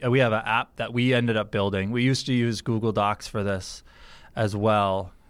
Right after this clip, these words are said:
Um, we ended up building an app, which is essentially a calendar. So we don't track time with some sort of time tracking system. We haven't for a long time.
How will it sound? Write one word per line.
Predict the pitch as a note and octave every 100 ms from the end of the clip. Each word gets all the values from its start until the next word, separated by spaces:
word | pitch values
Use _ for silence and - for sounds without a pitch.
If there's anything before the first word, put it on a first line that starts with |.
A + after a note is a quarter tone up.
| - -
Um, | A2+ G#2 G2+ G2
we | B2+ D3
ended | D#3+ F3
up | C3
building | C#3 C3+
an | B2
app, | A#2+ A2
which | A2+
is | A#2+
essentially | G#2+ - D#3+ - D3+ A#2
a |
calendar. | - G#2+ G#2 G2 F#2+
So | - B2+
we | C#3
don't | D#3+ E3+ -
track | - B2+ B2 -
time | - A2 A2 D3 C3+ -
with | A#2+
some | - B2 A2
sort | G#2+ A#2 G#2
of | -
time | A#2 A2 A2+
tracking | A2+ F#2+ - G2
system. | - G#2 - G2+ G2+ -
We | A#2
haven't | A2 A#2 A#2
for | - A2+
a |
long | G#2 G#2 G#2
time. | G2+ G#2 F#2+ F#2